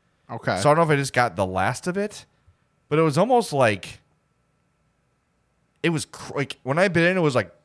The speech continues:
Speaker 2: it was crunchy.
Speaker 1: Okay, too crunchy.
Speaker 2: Yeah, yes. And I like crispy bacon. I have nothing
Speaker 1: Mm-hmm.
Speaker 2: against crispy bacon at all. But I think it was weird that they put the bacon on the bottom. Is that
Speaker 1: That is,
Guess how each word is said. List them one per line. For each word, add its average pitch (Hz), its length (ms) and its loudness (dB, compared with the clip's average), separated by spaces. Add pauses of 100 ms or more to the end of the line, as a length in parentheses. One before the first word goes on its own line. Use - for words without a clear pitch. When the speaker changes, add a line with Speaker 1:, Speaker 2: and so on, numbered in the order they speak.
(880)
Speaker 2:
it 139 80 -4
was 135 160 0
crunchy. 165 760 -10 (500)
Speaker 1:
Okay, 107 320 -12
too 202 280 -4
crunchy. - 560 -14 (120)
Speaker 2:
Yeah, 143 220 0
yes. 156 580 0
And 175 140 4
I 277 100 6
like 254 220 0
crispy 202 360 -2
bacon. 139 420 0
I 139 120 2
have 147 100 4
nothing 143 340 0
Speaker 1:
Mm-hmm. 165 100 -2
Speaker 2:
against 156 240 -2
crispy 160 260 -6
bacon 143 380 -4
at - 220 -10
all. 123 440 4 (300)
But 151 100 2
I 151 40 2
think 233 160 -2
it 311 60 -10
was 233 140 -6
weird 135 320 -6
that 185 80 -8
they 107 120 -2
put - 220 -10
the 156 80 -6
bacon 226 360 -6
on 190 120 -4
the 104 60 -4
bottom. 156 500 -6
Is 95 120 -8
that 240 300 -6 (460)
Speaker 1:
That 143 220 -2
is, 147 360 -8